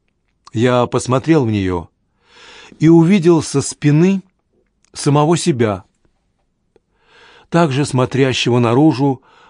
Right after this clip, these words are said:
в такой же глазок. Казалось, этот я страшно напуган. И я испугался не меньше. Это был ужас.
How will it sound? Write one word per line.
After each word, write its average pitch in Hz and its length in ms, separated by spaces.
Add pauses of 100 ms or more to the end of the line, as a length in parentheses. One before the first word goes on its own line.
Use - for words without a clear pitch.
в - 100
такой 151 320
же 135 120
глазок. 107 600 (1080)
Казалось, 139 760 (640)
этот 139 320
я 139 380 (500)
страшно 127 500
напуган. 113 580 (1080)
И 143 80
я 151 420 (420)
испугался 127 640
не 120 120
меньше. 85 600 (840)
Это 143 220
был 127 400 (600)
ужас. 110 720